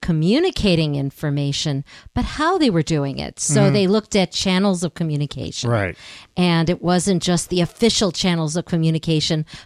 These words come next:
Speaker 1: but bringing people together in ways where they could share more easily.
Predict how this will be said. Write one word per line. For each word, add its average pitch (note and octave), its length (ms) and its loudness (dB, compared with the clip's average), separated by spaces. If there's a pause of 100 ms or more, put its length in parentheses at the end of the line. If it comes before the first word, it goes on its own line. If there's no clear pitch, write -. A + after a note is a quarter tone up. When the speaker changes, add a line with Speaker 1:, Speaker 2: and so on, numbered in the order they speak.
Speaker 1:
but G3 140 -2
bringing G3+ 340 4
people F#3 320 -2
together G3 500 2
in D#3 220 2
ways E3 560 0 (320)
where F3+ 260 4
they F3+ 160 2
could F#3 200 -4
share F#3 340 2
more D#3+ 240 4
easily. D#3+ 680 0